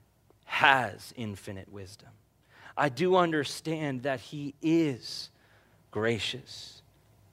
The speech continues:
and compassionate, loving, glorious and mighty God. And sometimes we just need to remind ourselves of that. Having gone through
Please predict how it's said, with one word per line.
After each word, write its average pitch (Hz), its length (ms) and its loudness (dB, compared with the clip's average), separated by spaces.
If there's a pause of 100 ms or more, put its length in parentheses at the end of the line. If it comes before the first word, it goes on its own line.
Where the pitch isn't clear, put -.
(200)
and 101 80 -14
compassionate, 110 800 0 (140)
loving, 107 480 0 (2250)
glorious 135 680 2
and 104 160 -4
mighty 120 460 -2
God. 101 420 -6 (1500)
And 113 80 -10
sometimes 165 440 0
we 170 80 2
just 143 160 2
need 135 120 0
to 127 60 -2
remind 120 600 -2
ourselves 113 640 -2
of 95 240 -10
that. 95 320 -8 (1400)
Having 147 380 2
gone 170 420 2
through 156 460 -2